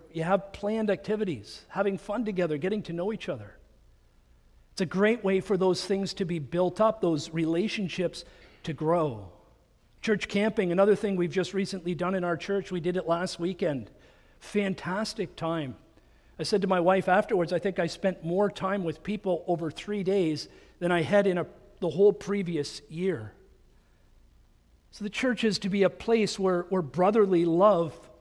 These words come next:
grows. But it's interesting here in our passage that a, a difference is made, isn't there? It says, "Let brotherly love continue," and in a sense, we can say that this is the place we are to practice love in a practical way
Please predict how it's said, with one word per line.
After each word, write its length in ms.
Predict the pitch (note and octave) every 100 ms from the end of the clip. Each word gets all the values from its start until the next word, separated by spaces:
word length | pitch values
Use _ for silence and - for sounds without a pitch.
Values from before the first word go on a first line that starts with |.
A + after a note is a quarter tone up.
| C#3+
grows. 840 | D3+ F#3+ G3 C3 F#2+ - - - - _ _ _ _ _ _ _ _ _ _ _ _ _ _ -
But 120 | A3+
it's 140 | G#3
interesting 580 | C#4+ E4+ A#3+ F#3+ G#3 F#3
here 200 | F#3 A#3
in 60 | F#3+
our 140 | E3+
passage 580 | F3+ G#3+ A#3+ G3 D#3 - - - - - _ _ -
that 140 | G#3 G#3+
a, 220 | G3 G3+
a 20 |
difference 560 | D3 G#3+ B3 A3+ G3+ -
is 160 | F#3+ D#3
made, 340 | G3 A3+ D#3
isn't 240 | F3+ A#3 E3+
there? 300 | D#3+ A#2+ A#2 - - - _ _ _ _ _ -
It 80 | -
says, 320 | B3+ F#3+ -
"Let 280 | F3 G#3+ D3+
brotherly 440 | G#3+ A3+ G#3 F#3 F3
love 280 | F#3 G#3
continue," 460 | - D#3 G3+ A#3 F#3
and 80 | F3
in 100 | F3
a 60 |
sense, 460 | D#3+ A3+ A#3 - -
we 140 | E3
can 160 | F3 D#3
say 200 | - G#3+
that 180 | E3+ G3+
this 160 | A#3
is 120 | F#3+ D#3+
the 80 | D3+
place 340 | F3+ F#3 F#3
we 100 | F3
are 120 | E3
to 120 | D#3+
practice 560 | D#3 F#3 A3 D4 A3 -
love 280 | D#3 D3+ -
in 100 | E3
a 40 |
practical 560 | - D3+ D3+ D#3+ - C#3
way 300 | C#3 D#3